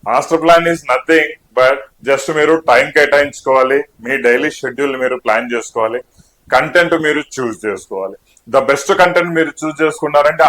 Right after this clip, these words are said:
ఆటోమేటిక్ గా మీరు షెడ్యూల్ చేసుకొని మీ ప్లాన్ ప్రకారం మీరు ఫాలో అవుతారు. ఒక టెన్ అవర్స్ మీరు ప్లాన్ చేసుకున్నారు ప్రాపర్ గా అంటే మాత్రం హండ్రెడ్ అండ్ టెన్ పర్సెంట్ మీకు సక్సెస్ అనేది రావడం జరుగుతుంది. ఈ విషయం అయితే గమనించాలి. ఓకేనా?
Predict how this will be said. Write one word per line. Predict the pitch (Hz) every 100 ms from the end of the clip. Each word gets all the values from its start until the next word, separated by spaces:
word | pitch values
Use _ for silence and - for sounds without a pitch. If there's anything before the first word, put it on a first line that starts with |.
| 123
ఆటోమేటిక్ | 131 147 147 143 160
గా | 143
మీరు | 123 -
షెడ్యూల్ | 127 131 135
చేసుకొని | 123 - 156 135
మీ | 120
ప్లాన్ | 120 120 -
ప్రకారం | 123 120 123 135
మీరు | 120 -
ఫాలో | 117 113 117
అవుతారు. | 117 120 151 - _ _ -
ఒక | 120 120 139
టెన్ | 160 202 190 _ _ _ - 101
అవర్స్ | 123 190 - 220
మీరు | 196 180 175
ప్లాన్ | 147 147 156
చేసుకున్నారు | 151 - 143 139 135 139
ప్రాపర్ | 117 120 127 120
గా | 120
అంటే | - 110
మాత్రం | 104 - -
హండ్రెడ్ | 107 127 165 151
అండ్ | 131 120
టెన్ | - -
పర్సెంట్ | 107 110 113 -
మీకు | 113 117 101
సక్సెస్ | - 113 - 143 131
అనేది | 113 113 98
రావడం | 95 98 95
జరుగుతుంది. | 95 - 120 143 113
ఈ | 104
విషయం | - 127
అయితే | 113 135 104
గమనించాలి. | 92 _ - 90 - 107
ఓకేనా? | 107 139